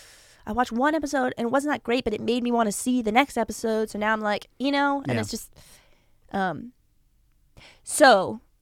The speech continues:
Speaker 1: Dexter?
Speaker 2: Yeah,
Speaker 1: I was
Speaker 2: great.
Speaker 1: just, like,
Speaker 2: Question
Speaker 1: ten years
Speaker 2: mark?
Speaker 1: old or something. I
Speaker 2: Yeah,
Speaker 1: don't
Speaker 2: no,
Speaker 1: know.
Speaker 2: that's great. Michael C. Hall,
Speaker 1: <laughs>
Speaker 2: bringing it.
Speaker 1: Yeah.
Speaker 2: He's great. Yeah, I can, I can get down on that.
Speaker 1: <laughs>
Speaker 2: Uh, well, <laughs> yeah, Dexter. So, uh, <laughs> next question is, uh,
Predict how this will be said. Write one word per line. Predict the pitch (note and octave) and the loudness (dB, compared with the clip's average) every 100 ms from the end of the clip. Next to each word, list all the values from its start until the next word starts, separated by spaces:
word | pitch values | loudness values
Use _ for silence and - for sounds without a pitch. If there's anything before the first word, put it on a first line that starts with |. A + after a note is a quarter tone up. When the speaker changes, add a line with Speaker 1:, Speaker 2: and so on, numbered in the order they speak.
| _ _ _ _ _ _ _ _ - | _ _ _ _ _ _ _ _ -12
Speaker 1:
Dexter? | D3+ D3 - F4 G4 - - | -8 -8 -10 -10 -12 -14 -16
Speaker 2:
Yeah, | G2+ A#3 | -8 -6
Speaker 1:
I | |
was | A3+ | -6
Speaker 2:
great. | - A3 | -8 -8
Speaker 1:
just, | - - | -8 -8
like, | - | -10
Speaker 2:
Question | - G3+ F#3 | -8 -6 -4
Speaker 1:
ten | A3 | 2
years | C#4 D#4 | 2 2
Speaker 2:
mark? | E4+ | 2
Speaker 1:
old | F4+ F4+ | 0 2
or | |
something. | D#4+ F4+ D#4 D#4 D#4 - | 0 2 0 0 -2 0
I | C#4+ | 2
Speaker 2:
Yeah, | - | 2
Speaker 1:
don't | - | 4
Speaker 2:
no, | D4+ - | 4 4
Speaker 1:
know. | A3+ | -2
Speaker 2:
that's | - | -4
great. | C4 C#4 | -4 -2
Michael | B2+ A3+ | 0 0
C. | F#3+ | 2
Hall, | F#3+ G#3 B3 - | 2 4 0 0
Speaker 1:
<laughs> | - | -4
Speaker 2:
bringing | A2 C#3 F3 F#2+ | 2 4 4 2
it. | F#2+ - - - | -4 -8 -8 0
Speaker 1:
Yeah. | C#4+ A3 - - | 6 6 6 2
Speaker 2:
He's | C#4 | 2
great. | F3 E4 - C#4+ D#4 - | 4 4 4 0 -2 0
Yeah, | C#4 - | 0 0
I | - | -2
can, | A2+ - | -2 -2
I | - | -2
can | D#3+ E3 | -2 -2
get | D3+ | -2
down | A2 G2+ | -2 -2
on | G2+ | -4
that. | B2 C#5 | -4 -6
Speaker 1:
<laughs> | A4+ F#4 - F4 - - - - - | -6 -8 -6 -8 -8 -20 -20 -20 -2
Speaker 2:
Uh, | F3 E3+ E3 D#3+ | 2 4 4 4
well, | D#3+ - G#3 C3+ | 6 6 6 6
<laughs> | |
yeah, | A3+ C3+ | 2 -2
Dexter. | F#3+ - - F#2 - - - | -2 -4 -8 -12 -12 -14 -10
So, | - G3 G3 | 6 10 12
uh, | F#3+ F#3 F#3 F3+ F3+ | 12 12 12 10 6
<laughs> | |
next | F#3 B3+ | 2 0
question | - E3+ C3+ F3 | 4 4 6 6
is, | D3+ C3+ | 4 4
uh, | C3+ C3 | 2 0